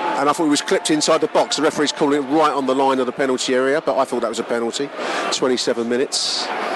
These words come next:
But yeah, um, so David is doing a play, so he does want to hear from people. If you want to, um, tell him anything about your, what Millwall means to you, what the, the struggle of the C P Os is, and the danger of the club moving,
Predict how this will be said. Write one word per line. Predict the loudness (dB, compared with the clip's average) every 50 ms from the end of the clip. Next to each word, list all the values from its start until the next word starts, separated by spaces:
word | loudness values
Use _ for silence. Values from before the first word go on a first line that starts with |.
| -4 -4 -4 -4 -4 -4 -4 -4 -4 -4 -4 -4 -4 -2 0
But | 2 2
yeah, | 4 4 4 4 4 4
um, | 4 2 2 2
so | 2 0 2
David | 4 4 4 4 4 2
is | 2 4
doing | 4 2 2
a | 2
play, | 2 2 4 4 4 4 2
so | 2 2 2
he | 4
does | 4 2 4 4
want | 4 4
to | 4
hear | 4 4 2
from | 2 2 0 0
people. | 0 0 0 0 2 0
If | 0 2 0
you | 2
want | 2 4 4 4
to, | 2 2 0 -2 -4 -4 -4 -2 -2 -2 0 2 4
um, | 4 6 4 4 2 2 2 0 -2 -2 -2 -4 -4 -2 0
tell | 2 2 4 4
him | 4 4 4
anything | 4 4 2 2 2 2 2 2 2
about | 2 2 4 4 4 2 2 -2 -4 0 2
your, | 4 4 4
what | 4 2 2 4
Millwall | 4 4 4 4 4 2 2
means | 2 2 2 2 0 -2 -2
to | 0 2
you, | 2 4 4 4 4
what | 2 0 2
the, | 0 -2 -2 -2 -4 -4 -4 -2 -2 -2
the | 0
struggle | 0 0 2 4 4 4 4 4 4 2
of | 2 2
the | 0
C | 0 2 2 2 2
P | 2 2 2
Os | 4 4 4 4 4 2 2 0 0
is, | -2 -2 -2
and | -2 0 0 2 2
the | 2 2
danger | 4 4 4 4 2 0 0
of |
the | -4 -2
club | 0 2 0 0 2
moving, | 2 2 4 4 2 2 0 -2 -2 -4